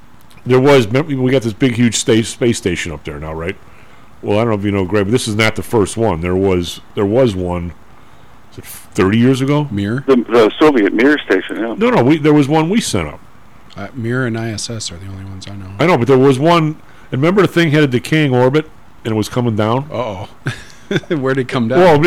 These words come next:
Speaker 1: w-, the big, the big fear was, where was it gonna come down?
Speaker 2: Yeah.
Speaker 1: Didn't, didn't it end up coming down in, like, the Australian outback and not hurt anybody, Jen?
Speaker 3: Yeah, yeah.
Speaker 1: But that, that was, like, Space Station One or something. That had to be, when was that? That had to be in the early nineties, maybe the eighties.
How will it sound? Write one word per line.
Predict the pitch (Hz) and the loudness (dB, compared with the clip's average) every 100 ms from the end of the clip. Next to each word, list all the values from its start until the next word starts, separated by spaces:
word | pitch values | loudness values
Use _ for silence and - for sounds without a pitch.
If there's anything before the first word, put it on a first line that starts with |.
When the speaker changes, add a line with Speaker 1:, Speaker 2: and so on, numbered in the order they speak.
| 156 | 4
Speaker 1:
w-, | 147 156 | 2 0
the | 135 | 0
big, | 135 143 | 2 2
the | 139 | 2
big | 143 151 | 4 2
fear | - 170 | 4 4
was, | 165 120 | 6 4
where | 120 135 | 4 6
was | 139 120 | 4 2
it | |
gonna | 120 127 | 0 -2
come | 120 120 | -2 -2
down? | 156 127 | 0 0
Speaker 2:
Yeah. | |
Speaker 1:
Didn't, | 147 151 139 | 0 -2 -2
didn't | 175 | 0
it | 196 | 0
end | 180 | 0
up | - | -2
coming | 170 147 | -4 0
down | 156 160 | 0 2
in, | |
like, | 135 110 | 0 2
the | 123 | 0
Australian | 110 - 143 127 | 0 0 0 2
outback | 113 123 143 135 | 0 0 0 0
and | 117 | 0
not | 113 | -2
hurt | 110 | -2
anybody, | 127 131 139 135 | -2 -4 -4 -2
Jen? | 135 131 | -2 4
Speaker 3:
Yeah, | 131 123 98 - - | 6 6 2 -6 0
yeah. | 135 131 - - - | 4 4 0 -10 -8
Speaker 1:
But | 156 | 0
that, | 190 | 2
that | 175 196 | 4 4
was, | 165 | 4
like, | 165 123 - - | 4 0 -6 -12
Space | - - 156 - | -10 0 2 4
Station | 156 147 139 123 123 | 2 2 2 2 2
One | 190 | 2
or | 107 87 | 0 -2
something. | 101 92 101 | -4 -2 -2
That | |
had | 156 | -2
to | 151 | -2
be, | 113 | -2
when | 117 226 | -2 -2
was | 123 80 | -4 -2
that? | 101 175 - | 0 0 -2
That | 110 | -2
had | 127 | 0
to | 98 | 0
be | 98 | -2
in | 92 | -4
the | |
early | 101 123 117 | -4 -2 -2
nineties, | 101 101 147 135 80 | -2 -4 -4 -6 -6
maybe | 101 104 | -6 -2
the | 98 147 | -2 -2
eighties. | 208 - | -4 -8